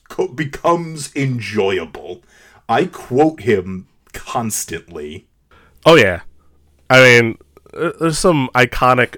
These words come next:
Speaker 2: memeable moments, uh, from him. I mean, obviously, the, the, probably the most famous one is the, the, the white scene.
Speaker 1: Yes.
Speaker 2: Where,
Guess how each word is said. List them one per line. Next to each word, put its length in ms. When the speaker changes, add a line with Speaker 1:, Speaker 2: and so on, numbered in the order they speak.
Speaker 2:
memeable 520
moments, 640
uh, 320
from 240
him. 160
I 80
mean, 140
obviously, 400
the, 200
the, 120
probably 320
the 60
most 220
famous 320
one 160
is 240
the, 320
the, 360
the 120
white 360
scene. 380
Speaker 1:
Yes. 500
Speaker 2:
Where, 460